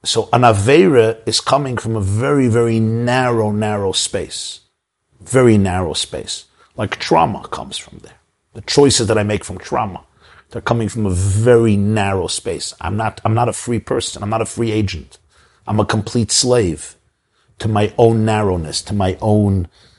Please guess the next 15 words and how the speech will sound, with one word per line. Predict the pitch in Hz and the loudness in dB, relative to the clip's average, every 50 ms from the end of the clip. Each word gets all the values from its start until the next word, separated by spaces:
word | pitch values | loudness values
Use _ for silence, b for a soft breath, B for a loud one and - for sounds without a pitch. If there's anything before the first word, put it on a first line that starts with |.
| b b b b _ _ | b b b b _ _
my | - 101 | -6 -2
own | 104 110 107 107 | 0 2 2 2
addiction, | 101 82 - 113 - - - - - 95 87 - | 0 0 0 -2 -2 -2 -4 -6 -4 -6 -6 -6
to | - 90 | -6 -6
my | 90 90 | -6 -6
own | - 98 104 98 95 | -4 -4 -4 -4 -6
pain, | - - - - 117 110 104 92 95 - | -8 -8 -6 -4 -2 -2 -2 -4 -4 -8
to | - - | -10 -10
my | 64 73 78 | -10 -10 -10
own | - 107 107 104 | -10 -10 -10 -8
frustration, | 101 - - 78 - - - - 123 117 113 104 - - - 95 | -10 -10 -6 -2 -2 -2 0 2 4 4 4 4 2 -2 -6 -6
to | 90 - | -6 -6
my | 98 101 101 | -4 -4 -4
own | 95 104 101 101 | -2 -4 -4 -4
anger, | 104 107 110 113 110 98 90 90 - - - | -4 -4 -4 -4 -4 -4 -6 -8 -8 -12 -18